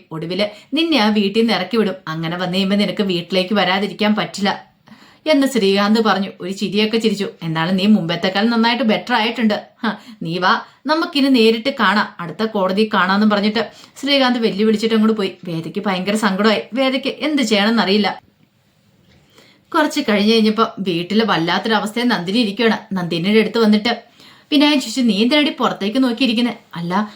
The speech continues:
അത് പിന്നെ വിശ്വേട്ടനെ അവളിന്ന് പുറത്തിറക്കുവോ?" "അല്ല, നിനക്കെന്താ വിശ്വേട്ടൻ പുറത്തിറങ്ങുന്നതിൽ ബുദ്ധിമുട്ടാണോ?" "ഏ, വിശ്വേട്ടൻ പുറത്തിറങ്ങിയതിൽ സന്തോഷം മാത്രമേ ഉള്ളൂ, പിന്നെന്താ കുഴപ്പം?" "അല്ല, അത് പിന്നെ വിശ്വേട്ടൻ പുറത്തിറങ്ങുന്നതുകൊണ്ട് പ്രശ്നമൊന്നും ഇല്ല.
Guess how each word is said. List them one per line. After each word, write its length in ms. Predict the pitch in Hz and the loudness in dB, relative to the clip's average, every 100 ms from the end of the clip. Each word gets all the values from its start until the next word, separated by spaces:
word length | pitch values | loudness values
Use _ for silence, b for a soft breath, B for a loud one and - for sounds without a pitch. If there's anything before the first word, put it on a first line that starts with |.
| B 175 | B -8
അത് 180 | 165 | -4
പിന്നെ 280 | 185 208 220 - | 2 2 2 -2
വിശ്വേട്ടനെ 520 | 185 - 185 175 220 | -6 -2 0 2 2
അവളിന്ന് 320 | 208 214 220 | 2 2 2
പുറത്തിറക്കുവോ?" 800 | 220 190 - 226 208 233 - - _ _ _ _ 214 - B B B | 0 -2 0 0 2 0 0 -6 _ _ _ _ -16 -16 B B B
"അല്ല, 240 | 233 247 214 | -2 -2 -4
നിനക്കെന്താ 400 | 185 185 247 277 | -4 0 2 2
വിശ്വേട്ടൻ 420 | 226 220 220 254 | 2 -2 -2 0
പുറത്തിറങ്ങുന്നതിൽ 580 | 240 208 254 254 277 240 | 0 0 0 2 2 2
ബുദ്ധിമുട്ടാണോ?" 720 | 190 220 262 262 226 - 233 | 2 2 2 2 0 0 -2
"ഏ, 120 | 294 B B - | -2 B B -10
വിശ്വേട്ടൻ 460 | - - 185 180 254 | -8 -2 -2 0 0
പുറത്തിറങ്ങിയതിൽ 580 | 269 226 285 285 311 330 | 0 0 2 2 2 0
സന്തോഷം 500 | 320 240 277 302 311 | 0 2 0 0 0
മാത്രമേ 220 | 277 285 | 0 0
ഉള്ളൂ, 200 | 247 214 - | -2 -4 -4
പിന്നെന്താ 420 | 202 208 262 294 | -2 2 2 2
കുഴപ്പം?" 400 | 302 240 277 240 B B B - | 0 -2 -2 -4 B B B -8
"അല്ല, 380 | 180 202 214 B B | -2 0 0 B B
അത് 240 | 151 160 185 | -8 -6 0
പിന്നെ 180 | 202 | 2
വിശ്വേട്ടൻ 540 | 226 202 - 185 180 226 | 2 0 -2 -4 -2 -2
പുറത്തിറങ്ങുന്നതുകൊണ്ട് 800 | 220 175 - 247 254 262 269 262 | 0 -2 -2 0 4 4 2 0
പ്രശ്നമൊന്നും 500 | 240 220 262 262 269 | -2 0 2 4 2
ഇല്ല. 360 | 208 220 - | 2 2 -2